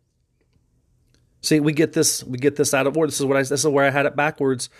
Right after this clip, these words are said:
I, I thought it was my, it was up to me to overcome these desires of the flesh and, and the power of sin, and then maybe by maybe then I'll be able to experience the Spirit and walk by the Spirit.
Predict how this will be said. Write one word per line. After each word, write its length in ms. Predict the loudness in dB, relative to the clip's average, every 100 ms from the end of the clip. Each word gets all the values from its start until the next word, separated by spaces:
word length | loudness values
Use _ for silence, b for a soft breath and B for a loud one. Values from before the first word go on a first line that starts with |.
| B B B B
I, 260 | -2 0
I 40 | 2
thought 240 | 2 4
it 80 | 2
was 160 | 0
my, 320 | 0 0 2 2
it 300 | 0 0 -2
was 120 | 0
up 180 | -2 -4
to 100 | -4
me 540 | 0 0 2 2 0
to 120 | 0
overcome 800 | 0 0 -2 0 2 2 0 -6 b b b b b
these 300 | 0 2 2
desires 640 | 0 2 2 4 4 4
of 80 | 0
the 80 | -6
flesh 680 | -4 0 2 0 -4 -12 -16 b b b
and, 120 | -8 -6
and 120 | -6
the 60 | -4
power 340 | 2 4 4
of 100 | 2
sin, 440 | -2 -2 -2 -2 -4
and 200 | -4 -2
then 360 | 0 0 0 2
maybe 240 | 2 2
by 180 | 2 0
maybe 240 | 0 -2
then 160 | 0 0
I'll 80 | 0
be 120 | 2
able 280 | 0 -2 -6
to 180 | -6 -6
experience 540 | -4 -6 -6 -4 -6
the 80 | -6
Spirit 420 | -6 -2 -2 0
and 80 | 0
walk 200 | -2 -2
by 100 | -8
the 60 |
Spirit. 480 | -8 -8 -8 -10 -14